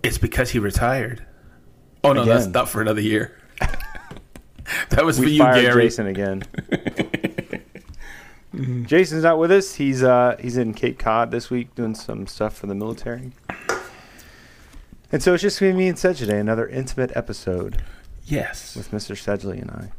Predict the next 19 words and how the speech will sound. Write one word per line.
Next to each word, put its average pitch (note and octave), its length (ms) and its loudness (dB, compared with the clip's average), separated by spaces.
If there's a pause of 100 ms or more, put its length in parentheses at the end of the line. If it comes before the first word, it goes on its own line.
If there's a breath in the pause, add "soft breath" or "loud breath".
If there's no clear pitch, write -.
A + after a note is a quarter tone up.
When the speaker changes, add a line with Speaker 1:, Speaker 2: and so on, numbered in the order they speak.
(460)
Speaker 1:
Yeah. A#2 260 -6
Speaker 2:
We're A2 100 -2
very A2 220 0
excited G#2+ 500 2
to, F#2 160 -4 (480 soft breath)
to A2 120 -2
bring A2 520 -2 (420)
this A2 200 -2
episode G2+ 460 -2
to - 140 -8
you. F#2+ 260 -6 (440)
What G2+ 100 -10
is F#2 100 -12
this, - 180 -20 (120)
episode G#2 360 -8
forty? - 480 -10 (220)
Forty-one? A2 520 -6 (520)
Yeah, - 120 -10
I'm - 80 -12